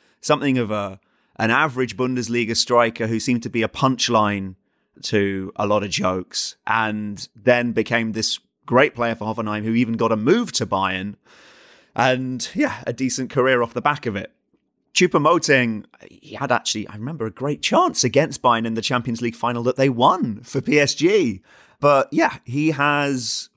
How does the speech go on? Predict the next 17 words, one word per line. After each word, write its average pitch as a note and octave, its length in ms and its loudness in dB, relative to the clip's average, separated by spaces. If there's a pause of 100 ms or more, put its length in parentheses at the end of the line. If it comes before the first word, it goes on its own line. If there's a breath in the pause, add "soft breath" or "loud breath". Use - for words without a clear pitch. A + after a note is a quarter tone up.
(100)
been C#3+ 280 4
the C3 100 4
focal C#3+ 460 2
point A#2+ 580 -4 (260)
that A2 380 2 (100)
many B2+ 480 0
who A#2 200 2
have A2 200 -4 (180)
criticised A#2+ 840 2
the G#2 320 0 (480 soft breath)
false B2 400 2
nine A#2+ 640 2
system A#2+ 640 0
of G#2 200 -4
Julian A2 320 -2
Nagelsmann A2 420 -4
since, - 720 2